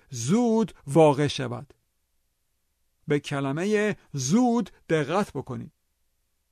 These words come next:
یوحنا دو هزار سال پیش کتاب مکاشفه رو نوشت. با این حساب زود یعنی چی؟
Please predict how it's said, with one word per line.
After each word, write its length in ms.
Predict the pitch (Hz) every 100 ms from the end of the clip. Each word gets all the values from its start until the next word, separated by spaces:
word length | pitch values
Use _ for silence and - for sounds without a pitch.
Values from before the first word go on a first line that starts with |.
| _ -
یوحنا 840 | 160 175 185 185 180 233 202 208 - _ -
دو 160 | 262
هزار 380 | 247 214 208 202
سال 400 | - 196 202 185
پیش 380 | - 139 107 - _ -
کتاب 400 | - - 165 180
مکاشفه 680 | 175 151 143 135 139 131 165
رو 320 | 165 156 147
نوشت. 640 | 127 127 131 127 - - _ _ _ _ _ -
با 160 | 131
این 140 | 143 151
حساب 540 | 135 - 208 214 131 _ _ _ _ _ _
زود 720 | 117 113 160 262 240 254 180 -
یعنی 340 | 156 180 214
چی؟ 420 | 202 - 247 160